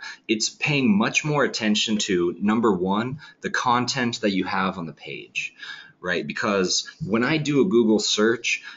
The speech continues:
Google's goal is to provide me with the best possible answer to my question, n-, no matter what. It wants to give me the best answer. And so in the past, it used things like defined keywords to help it understand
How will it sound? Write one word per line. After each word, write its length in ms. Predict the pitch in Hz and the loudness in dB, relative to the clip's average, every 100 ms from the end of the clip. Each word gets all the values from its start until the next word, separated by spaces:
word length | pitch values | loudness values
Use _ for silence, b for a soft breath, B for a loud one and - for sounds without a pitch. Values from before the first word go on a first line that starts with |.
| B _ 101 | B _ -6
Google's 540 | 127 151 151 151 127 | 2 2 4 2 2
goal 800 | 92 85 - 104 120 80 69 82 | -4 -8 2 4 6 4 0 -6
is 300 | - 104 101 | 2 2 2
to 260 | - 117 107 | 0 0 0
provide 580 | - 104 98 101 104 90 | 2 0 0 0 0 0
me 280 | 92 107 110 | 2 2 4
with 200 | 98 - | 0 -2
the 60 | |
best 560 | 82 76 101 123 - - | -8 -4 -2 -2 -6 -8
possible 600 | - 98 107 110 101 - | -4 -2 -2 0 0 -2
answer 420 | 87 92 - 107 | -6 -8 0 0
to 140 | 104 101 | 0 -4
my 140 | 78 | -6
question, 520 | - - - - - _ B B _ | -6 -6 -6 -10 -16 _ B B _
n-, 400 | 76 95 95 101 | -2 -2 2 4
no 100 | 107 | 4
matter 300 | 117 117 107 | 4 2 2
what. 300 | 87 73 - | 0 -4 0
It 80 | - | 4
wants 360 | 113 120 107 - | 4 4 0 -2
to 40 | |
give 160 | 95 98 | 0 2
me 140 | 95 | 2
the 80 | 87 | -2
best 360 | 78 80 - - | -4 -6 -6 -8
answer. 560 | 71 71 - - - _ B B B B | -10 -10 -10 -12 -20 _ B B B B
And 140 | 107 | -2
so 300 | 107 110 101 | 2 4 4
in 100 | 95 | 2
the 80 | 90 | -2
past, 460 | 90 139 135 131 92 | -2 0 0 -2 -2
it 40 | |
used 440 | 82 92 92 92 - - | 2 2 2 0 -8 -12
things 380 | - 95 92 90 | -4 0 0 0
like 420 | 90 82 80 - | -2 -2 -4 -8
defined 680 | - - - 92 92 95 87 | -8 -6 -2 0 2 0 -4
keywords 800 | - - 139 113 95 95 92 - | -10 -2 2 4 4 2 0 -2
to 60 | |
help 340 | 98 110 90 - | -2 -2 -4 0
it 180 | 135 156 | 2 2
understand 840 | 104 95 85 - - 82 82 92 | 0 -2 -2 -2 -2 -6 -6 -8